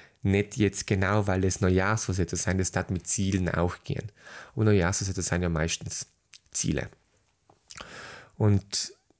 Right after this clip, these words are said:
es geht noch kurz weiter. In den Studien hat der Professor John Norcross mehrere Schlüsselfaktoren, sagen wir so, identifiziert, die erfolgreiche von erfolglose Vorsatzmacher unterscheiden.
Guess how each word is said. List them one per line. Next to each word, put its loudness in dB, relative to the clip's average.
es 2
geht 0
noch 4
kurz 0
weiter. 0
In 4
den 2
Studien 2
hat -2
der 2
Professor 0
John 0
Norcross 0
mehrere 4
Schlüsselfaktoren, 0
sagen -4
wir 0
so, 0
identifiziert, 0
die 2
erfolgreiche 0
von -4
erfolglose 0
Vorsatzmacher 0
unterscheiden. -4